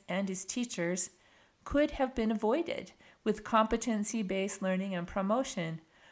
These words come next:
Robert and his parents would have avoided this stressful experience because he would have been able to level up at his own pace. Robert may have already been working on his high school credits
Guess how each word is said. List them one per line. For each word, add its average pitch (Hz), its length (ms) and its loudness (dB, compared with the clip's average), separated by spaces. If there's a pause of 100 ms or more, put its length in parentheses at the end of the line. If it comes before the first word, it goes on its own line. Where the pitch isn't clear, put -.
(140)
Robert 175 460 2
and 202 180 2
his 277 140 -2
parents 190 680 0 (280)
would 190 200 -2
have 180 300 0
avoided 190 580 0
this 254 180 0
stressful - 680 0
experience 196 680 -2
because 180 580 -2
he 202 160 -2
would 190 140 4
have 180 120 2
been 160 160 0
able 170 260 -2
to 180 160 -6
level 214 360 0
up 185 380 0
at 196 260 -2
his 196 260 -2
own 175 300 2
pace. 151 460 -6 (760)
Robert 190 420 2
may 202 140 2
have 180 160 4
already 233 480 4
been 247 280 -2
working 233 380 0
on 196 140 2
his 170 160 -4
high 185 180 2
school 233 240 -2
credits 185 580 0